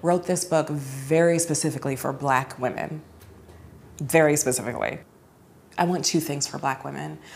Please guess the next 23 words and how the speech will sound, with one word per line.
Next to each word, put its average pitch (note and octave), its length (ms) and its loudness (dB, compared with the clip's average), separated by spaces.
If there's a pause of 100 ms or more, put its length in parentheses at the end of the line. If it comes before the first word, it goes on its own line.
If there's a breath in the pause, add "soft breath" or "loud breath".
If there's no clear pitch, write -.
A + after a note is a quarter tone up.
(160 loud breath)
I, D#3 120 -2
one, F3 340 0
want F#3 180 0
Black D3+ 220 -2
women D3+ 260 -4
to D3 120 -8
know C#3 540 -4
that C#3+ 140 -6
they C#3 140 -6
are B2 140 -8
seen D#3 680 -4 (460 loud breath)
and C#3 120 -8
they C3 120 -8
are A#2+ 80 -8
heard C#3+ 840 -6 (380 loud breath)
and D3 120 -6
to C3 40 -2
be B2+ 100 -4
affirmed D3 500 -4
in D3 80 -4
their D3 180 -6
own C3 140 -8
experience. B2 920 -8